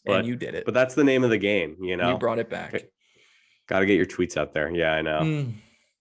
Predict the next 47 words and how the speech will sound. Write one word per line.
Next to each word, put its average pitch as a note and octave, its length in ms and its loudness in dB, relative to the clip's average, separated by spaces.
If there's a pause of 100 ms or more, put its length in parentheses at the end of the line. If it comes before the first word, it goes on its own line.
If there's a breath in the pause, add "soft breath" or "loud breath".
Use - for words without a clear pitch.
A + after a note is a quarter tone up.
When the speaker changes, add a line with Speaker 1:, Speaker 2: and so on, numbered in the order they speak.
(200)
Speaker 1:
All D3+ 100 -6
right. B2 340 -2 (180)
Well, C3+ 120 -2
I C3+ 120 0
think D#3 180 -4
that - 140 2
does C3 180 2
it B2+ 80 -4
all B2+ 160 2
for A#2+ 220 0
our B2 40 0
hypotheticals G#2 720 -2
there. F#2 160 2
I A2 60 4
think B2+ 160 -4
we've B2 140 -6
covered A#2 240 0
a A#2+ 40 4
lot D3+ 240 6
of D3+ 60 6
stuff, C#3+ 380 6
a - 520 -14
lot D3+ 140 4
of D3 80 0
different C#3 280 0
options C3 320 -4
that A#2+ 100 0
the A2+ 80 -6
Jets B2 260 4
can B2 180 -2
go B2 200 4
with. A#2+ 340 2 (160)
Um, A2+ 520 -2 (760)
so, C#3+ 160 6
yeah, D#3 240 8
unless C#3 240 2
there's E3+ 160 2
anything C#3 280 0
else B2 200 -2
you C3+ 100 -2
wanted B2 200 -2
to A2+ 60 -8
cover G#2 280 -4
today, G#2 280 0
I A2+ 40 -2
think B2 240 -6
that - 180 -6